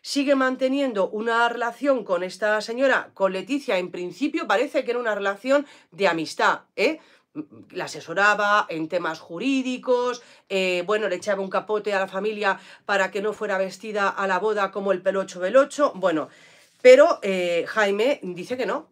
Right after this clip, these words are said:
Jaime dice que durante el matrimonio, eh, bueno, mm, él lo, él, él la describe así como, como, como con tis-, tintes narcisistas, mm, no dice esa palabra, pero como que era una persona, pues, que siempre le decía,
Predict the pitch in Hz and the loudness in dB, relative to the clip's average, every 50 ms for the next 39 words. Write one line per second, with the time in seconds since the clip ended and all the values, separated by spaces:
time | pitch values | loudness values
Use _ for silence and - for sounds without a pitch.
0 | _ _ _ _ - _ _ - 185 185 185 190 202 202 196 208 196 - 247 262 | _ _ _ _ -20 _ _ -6 -4 -2 -2 -2 -2 -4 -6 -8 -6 -2 0 0
1 | 311 - 302 294 233 220 214 185 180 175 160 196 185 175 175 170 170 180 170 165 | 0 0 -2 -4 -2 0 0 0 -2 -2 -4 -4 -4 -4 -4 -4 -4 -4 -4 -4
2 | 165 165 160 160 151 156 160 190 226 262 254 240 254 320 349 339 - - - _ | -4 -4 -6 -6 -6 -6 -4 -2 -2 0 0 2 0 0 0 -4 -12 -20 -20 _
3 | _ _ _ 185 190 180 175 160 170 202 196 233 285 285 - - 185 185 175 175 | _ _ _ -6 -4 -4 -4 -4 -4 -4 -2 -2 -4 -4 -6 -10 -12 -10 -10 -4
4 | - 214 220 269 339 - - 240 269 330 349 320 - - 226 247 302 349 349 330 | -2 0 0 2 0 0 2 2 2 2 0 -2 -2 -2 0 2 2 0 0 -2
5 | - - - - 254 262 285 285 285 269 262 - 277 254 254 233 226 220 220 208 | -6 -8 -10 -8 0 0 0 0 0 -4 -4 -4 -2 0 0 0 0 0 0 -2
6 | 202 196 214 196 202 196 190 - - 190 185 185 175 175 185 170 165 160 - 226 | -2 -4 -6 -6 -6 -8 -10 -8 -8 -4 -2 -2 -2 -2 -4 -6 -6 -8 -10 -14
7 | 196 - _ _ _ 233 240 233 202 247 226 208 202 196 185 180 - - 170 151 | -14 -14 _ _ _ -12 -12 -6 -2 -2 -2 -2 -2 -2 -4 -4 -4 -8 -10 -10
8 | - - 254 277 262 - - 214 208 196 - - - - - - _ _ - 185 | -8 -6 -6 -6 -6 -4 -2 0 0 0 -2 -8 -18 -20 -20 -20 _ _ -8 -6
9 | 185 196 196 208 190 202 202 226 214 - 233 214 202 - 196 - 196 202 208 202 | -6 -4 -4 -2 0 0 0 -2 -4 -4 -6 -6 -4 -6 -4 -4 -2 -2 0 0
10 | 220 214 220 226 220 208 - 220 202 214 208 - 247 277 302 311 311 - 294 240 | -2 -2 -2 -2 -2 -2 -2 -2 -2 -2 -2 0 2 2 4 4 2 0 0 -4
11 | 220 214 - 233 240 240 254 269 294 285 - - - - _ _ 220 202 196 - | -8 -8 -6 -6 -4 -2 0 0 0 0 -4 -14 -20 -20 _ _ -2 -2 -2 -4
12 | 208 202 190 - 214 220 226 214 233 214 214 208 196 190 190 185 - 196 208 202 | -6 -8 -6 -2 -2 -4 -2 -2 -6 -6 -4 -4 -4 -4 -6 -8 -12 -12 -6 0
13 | 196 190 190 185 | 2 2 2 2